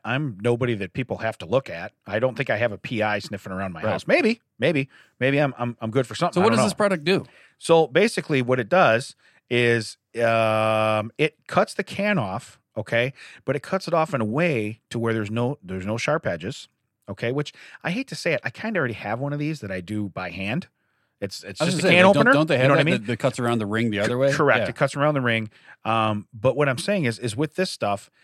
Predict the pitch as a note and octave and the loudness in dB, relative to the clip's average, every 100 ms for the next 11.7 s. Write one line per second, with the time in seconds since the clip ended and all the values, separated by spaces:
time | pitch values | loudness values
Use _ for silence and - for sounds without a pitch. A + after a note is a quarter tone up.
0 | _ _ - A3 B2 A2 - _ D#3 C#3+ | _ _ -2 0 0 -2 -4 _ -16 -8
1 | C#3+ - B3+ A#3+ E3+ B2+ G#2+ C3 C3 G2+ | -6 0 2 2 4 2 2 -2 -2 -4
2 | F#2+ G#2+ A2+ G#2 F2+ E2+ _ A#2 A2 A2+ | -4 -2 0 0 -2 -8 _ -4 -2 -4
3 | G2+ F#2+ - G#2+ G#2 F#2+ - A#2+ B2 - | -8 -8 -6 -4 -4 -8 -8 -8 -8 -12
4 | G#2 C3 A2 F2+ D2+ - - - G#2 - | -4 -2 -2 -8 -16 -16 -16 -10 -8 -6
5 | G#2+ G#2+ - - C#3+ G2+ - - A2+ C3 | -6 -6 -2 4 4 2 -4 -6 -4 -2
6 | G3+ A#2+ - G#2+ D#2+ - _ _ _ _ | 2 0 0 -4 -6 -12 _ _ _ _
7 | - D#3+ G3+ D3+ F#2+ D#2+ C#2 _ _ A#2+ | -2 2 4 2 0 -8 -12 _ _ -2
8 | C#3 D3 - - - - A#3+ - - D#3 | 2 2 0 -18 2 4 4 0 -8 -4
9 | C4+ D#4 F3+ - B3 - A#2+ G#2 _ - | 2 2 2 0 0 0 -2 -6 _ -12
10 | C3+ B2 - _ - G3 C#4+ F#3 G3 C3+ | -10 -8 -10 _ 0 4 4 6 6 6
11 | D#3+ - B2 C3+ C3+ C3 - | 4 -2 0 2 2 0 -2